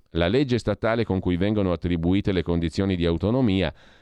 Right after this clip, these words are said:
è approvata dalle Camere a maggioranza assoluta dei componenti dopo l'intesa fra lo Stato e la Regione interessata,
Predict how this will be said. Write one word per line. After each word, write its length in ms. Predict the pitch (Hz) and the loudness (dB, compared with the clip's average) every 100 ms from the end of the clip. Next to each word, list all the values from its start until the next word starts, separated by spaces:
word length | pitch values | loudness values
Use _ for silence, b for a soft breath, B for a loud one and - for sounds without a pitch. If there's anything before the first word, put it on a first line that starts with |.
| b b | b b
è 120 | - | 0
approvata 840 | 113 110 - 117 117 127 143 - 117 | 0 0 -2 0 2 2 0 0 0
dalle 440 | 113 110 110 110 | 2 0 0 0
Camere 640 | - 131 104 80 76 73 76 | 0 0 0 -2 -2 0 2
a 60 | |
maggioranza 720 | 80 85 78 85 92 104 - | 2 0 0 0 2 0 0
assoluta 480 | 80 78 80 107 113 | -2 0 0 0 0
dei 180 | 90 87 | 0 0
componenti 600 | 92 90 92 98 117 95 | 0 -2 0 0 0 0
dopo 260 | 92 92 95 | -2 0 0
l'intesa 540 | 90 82 104 92 73 | 0 0 0 0 -2
fra 180 | 67 73 | -2 -2
lo 120 | 73 | -2
Stato 340 | 78 95 90 76 | -2 0 0 -2
e 40 | |
la 100 | 69 | -2
Regione 340 | 71 71 95 | -2 0 0
interessata, 720 | 78 107 147 - 78 71 - | 0 0 0 0 -2 -2 -2